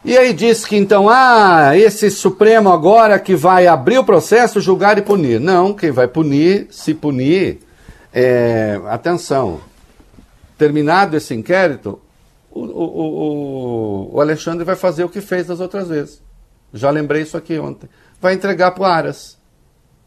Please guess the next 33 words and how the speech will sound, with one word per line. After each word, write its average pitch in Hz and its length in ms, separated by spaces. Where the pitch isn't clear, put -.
Se - 180
o 220 80
Aras 208 220
não 196 120
pedir 160 220
abertura 143 360
de 131 80
ação 151 220
penal, 180 300
não 208 100
tem 202 120
ação 196 200
penal. 165 460
Se - 160
ele 233 100
pedir 170 200
abertura 151 320
de 139 80
ação 143 180
penal, 160 280
vai 196 100
passar 190 300
pelo 185 180
Congresso, 165 540
precisa 165 240
de 156 100
dois 170 260
terços. - 600
Então 196 280
é 226 80
mentira. 180 640
É 151 100
mentira 170 720